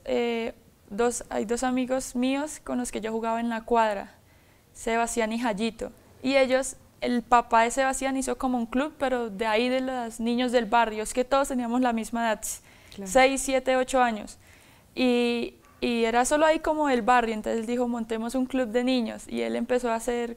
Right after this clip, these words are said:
Speaker 1: pero eran partidos ahí entre barrios.
Speaker 2: Ujú.
Speaker 1: Entonces, él convenció a mi papá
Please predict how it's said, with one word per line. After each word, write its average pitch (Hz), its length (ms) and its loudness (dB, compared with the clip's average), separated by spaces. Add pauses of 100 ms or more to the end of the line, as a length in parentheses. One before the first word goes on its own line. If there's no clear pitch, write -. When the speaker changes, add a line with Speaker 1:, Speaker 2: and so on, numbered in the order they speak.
(140)
Speaker 1:
pero 233 200 0
eran 226 200 -2
partidos 240 440 -2
ahí 233 160 0
entre 233 300 0
barrios. 220 520 4 (460)
Speaker 2:
Ujú. 190 200 -14
Speaker 1:
Entonces, 247 1040 2 (100)
él 233 260 -2
convenció 247 440 -2
a 226 40 -2
mi 233 120 -2
papá 240 440 2